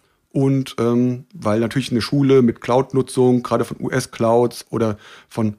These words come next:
kostenpflichtigen Angeboten natürlich da auch, äh, spezielle Auflagen natürlich hat.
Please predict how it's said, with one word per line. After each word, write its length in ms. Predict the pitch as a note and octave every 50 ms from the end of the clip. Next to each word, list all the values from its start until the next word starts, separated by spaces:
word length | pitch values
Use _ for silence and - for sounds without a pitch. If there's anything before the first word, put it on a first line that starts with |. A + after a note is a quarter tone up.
| _
kostenpflichtigen 800 | _ - C#3+ D3 D3 - B2+ A#2+ - - C#3 - - D3+ B2 C3+
Angeboten 560 | C3+ A#2+ D3 D3 C3+ B2+ C3 B2+ B2+ B2+ - B2
natürlich 320 | A#2 A2 B2+ C3 B2+ G#2
da 100 | - G#2+
auch, 320 | G#2+ - A2 G#2+ - -
äh, 120 | - A#2 A2
spezielle 300 | G#2 - A#2 - A#2 B2
Auflagen 360 | - - G3+ - B2 A2+ A2+
natürlich 280 | A2 - A#2 A#2 - -
hat. 140 | - -